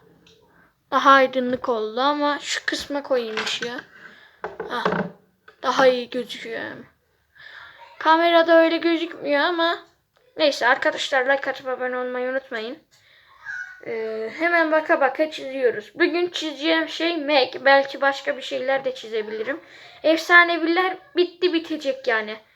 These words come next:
Meg, Kit ve, e, neydi? Chester kaldı. Ondan sonra bunları çizeceğim. Arkadaşlar şunları.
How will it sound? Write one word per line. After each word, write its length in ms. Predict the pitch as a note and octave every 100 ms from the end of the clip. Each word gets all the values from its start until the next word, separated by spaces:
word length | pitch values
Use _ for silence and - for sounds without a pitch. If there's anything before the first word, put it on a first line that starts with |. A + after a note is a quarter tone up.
| _
Meg, 280 | E4 F#4 F4 - - _
Kit 400 | - F4+ F4+ - - _ _
ve, 260 | D#4 F4 - _ _ _
e, 240 | B3 B3
neydi? 300 | C4 D4 D#4
Chester 560 | D#4+ D#4 D#4 D4+ D4+ C#4+
kaldı. 520 | - A3 G#3 A3+ E4+ - _ _ _ _ _ _ _ _ _ -
Ondan 280 | D4+ D4+
sonra 360 | D4 D4 C#4+ C#4
bunları 320 | C#4+ D4 C#4+ C#4 - _
çizeceğim. 480 | - A#3 A3+ C4 E4+ _ _ -
Arkadaşlar 640 | A3 A3 A3 G#3+ - B3+ C4+
şunları. 580 | - A#3 A#3 A3 A3+